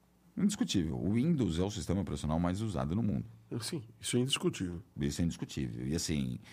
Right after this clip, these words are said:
Speaker 1: é difícil alguém sair do Windows pra Mac e, ou do Mac pra Windows. E vamos ser sinceros, eu não vou discutir. O melhor software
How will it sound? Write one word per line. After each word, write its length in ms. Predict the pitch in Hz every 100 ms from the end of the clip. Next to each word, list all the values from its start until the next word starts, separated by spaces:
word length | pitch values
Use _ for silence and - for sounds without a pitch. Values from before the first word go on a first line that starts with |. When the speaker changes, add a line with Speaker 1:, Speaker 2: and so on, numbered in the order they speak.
| - - - - _ _ _
Speaker 1:
é 60 | 101
difícil 440 | 147 - 95 90
alguém 180 | 78 76
sair 220 | 78 73
do 100 | 69
Windows 180 | 69 67
pra 140 | 80
Mac 260 | 90 71 110 - - -
e, 160 | - 135
ou 120 | 113
do 120 | 127
Mac 280 | 131 87 82 -
pra 120 | 110
Windows. 480 | 113 - - - - _ _ _ _ _ _
E 100 | 110
vamos 240 | 113 151 143
ser 80 | 73
sinceros, 400 | 69 - 90 78
eu 60 |
não 100 | 92
vou 100 | 90
discutir. 420 | 85 - - 71 - - - - - - - _ _
O 40 | 87
melhor 300 | 110 127 -
software 480 | 117 85 - 71